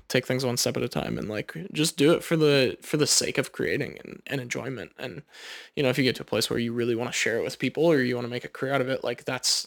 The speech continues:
you know, a path that you'll have to decide to go down. But I think everyone should try and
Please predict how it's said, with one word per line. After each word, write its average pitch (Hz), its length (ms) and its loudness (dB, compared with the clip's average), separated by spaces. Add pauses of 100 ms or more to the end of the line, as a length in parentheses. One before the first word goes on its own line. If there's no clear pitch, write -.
you - 140 -12
know, - 100 -8
a 131 60 -6
path - 340 -8
that - 140 -6
you'll - 160 -6
have 139 200 -8
to - 60 -8
decide 135 320 -6
to - 60 -10
go - 100 -8
down. - 300 -10
But - 180 -4
I 123 60 -10
think - 260 -12 (460)
everyone 139 460 2
should - 180 -4
try - 220 -4
and 120 220 -8